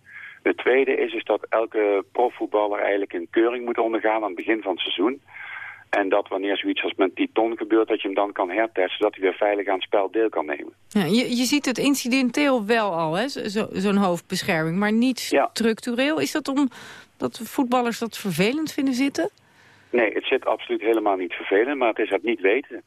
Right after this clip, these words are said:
Speaker 1: En, ehm, er is ook een, eh, soort ridiculisering geweest voor hoogbescherming bij voetbal. Het zou niet mannelijk zijn of maf eruit zien. Dat is absoluut niet het geval.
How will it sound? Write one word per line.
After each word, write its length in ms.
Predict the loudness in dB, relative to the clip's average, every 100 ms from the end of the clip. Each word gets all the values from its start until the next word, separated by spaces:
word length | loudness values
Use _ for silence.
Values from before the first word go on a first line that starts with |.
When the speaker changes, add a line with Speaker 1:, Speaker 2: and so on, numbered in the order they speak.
| -4
Speaker 1:
En, 380 | 0 0 -2 -4
ehm, 520 | 0 2 2 2 -2 -6 -16 -16 -16 -16 -8
er 160 | 0 2
is 60 | 2
ook 160 | 2
een, 240 | 2 0 0
eh, 580 | 2 4 4 2 0 0
soort 280 | 2 2
ridiculisering 840 | 2 -2 0 0 2 4 2 2 -2
geweest 320 | 2 2 2
voor 120 | 0
hoogbescherming 600 | 0 0 -2 0 0 0
bij 100 | -4
voetbal. 480 | -4 -4 0 0 0 -6 -20 -20 -20 -12
Het 80 | -2
zou 120 | 0
niet 140 | 0 -2
mannelijk 360 | -2 -2 -4
zijn 440 | -2 2 2 0 0
of 200 | -2 -2
maf 300 | -2 -2 0
eruit 380 | -4 -2 0 -2
zien. 260 | -4 -6 -2
Dat 140 | 0
is 180 | 0 0
absoluut 380 | -4 -4 -8 -2
niet 120 | -2
het 120 | -2
geval. 420 | -6 0 2 0